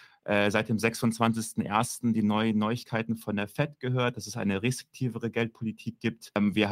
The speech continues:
sehen geopolitische Risiken in Russland auch gerade, was natürlich Spuren hinterlassen hat. Dahergehend meine,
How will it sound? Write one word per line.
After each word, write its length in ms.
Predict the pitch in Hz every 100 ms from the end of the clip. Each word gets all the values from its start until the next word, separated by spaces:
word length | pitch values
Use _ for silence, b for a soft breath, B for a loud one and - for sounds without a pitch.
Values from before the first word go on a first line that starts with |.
| 101
sehen 320 | 104 113 104
geopolitische 720 | 98 127 131 131 123 - 123
Risiken 460 | 117 123 123 - 113
in 180 | - 98
Russland 460 | - 151 - 135
auch 220 | 87 113 -
gerade, 480 | 113 117 117 123 123 _ _
was 180 | 110 117
natürlich 380 | 113 117 113
Spuren 360 | - - 117 113
hinterlassen 600 | 113 113 110 110 - 113
hat. 240 | 113 - - - - -
Dahergehend 680 | 98 113 117 117 117 113 -
meine, 460 | 101 104 101 85